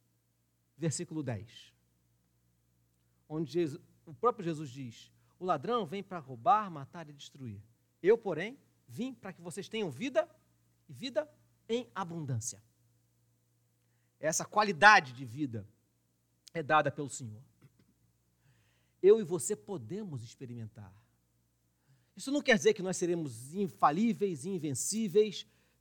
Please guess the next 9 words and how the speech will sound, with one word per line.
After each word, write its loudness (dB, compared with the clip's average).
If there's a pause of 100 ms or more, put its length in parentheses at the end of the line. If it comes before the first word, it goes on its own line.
pessoas 6
à 12
prova 6
de -4
qualquer 0
tropeço, 0
de -16
qualquer -4
sofrimento. -6